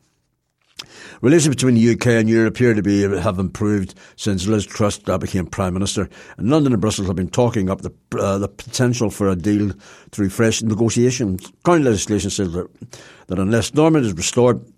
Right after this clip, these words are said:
by the twentieth of October, Northern Ireland, uh,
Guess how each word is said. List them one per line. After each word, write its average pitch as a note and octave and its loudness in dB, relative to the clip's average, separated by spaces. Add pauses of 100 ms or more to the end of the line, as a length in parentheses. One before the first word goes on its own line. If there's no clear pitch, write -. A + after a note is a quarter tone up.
(120)
by G2 -2
the F#2 -2
twentieth C3+ 2
of E2+ -4
October, F#2 -4
Northern A#2 2
Ireland, F#2+ -2 (640)
uh, G2 -2